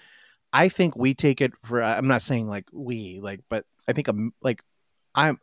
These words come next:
you know, I'm a, I'm a white guy with a beard and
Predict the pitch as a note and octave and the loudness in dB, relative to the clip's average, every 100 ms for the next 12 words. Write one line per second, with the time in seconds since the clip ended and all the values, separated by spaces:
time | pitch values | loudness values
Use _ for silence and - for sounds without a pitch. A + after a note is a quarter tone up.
0 | - C#3 A#2 - E3 C3+ B2+ E3+ A2 G#2+ | -8 -4 -2 -2 -2 0 2 2 4 0
1 | - - A2+ - - C3 A#2 A#2 A2+ F#2+ | -2 -12 -12 -16 -6 -4 -2 -2 -2 -4
2 | - _ _ _ _ - B2 A#2+ A#2 A2 | -8 _ _ _ _ -6 -2 -2 -2 -4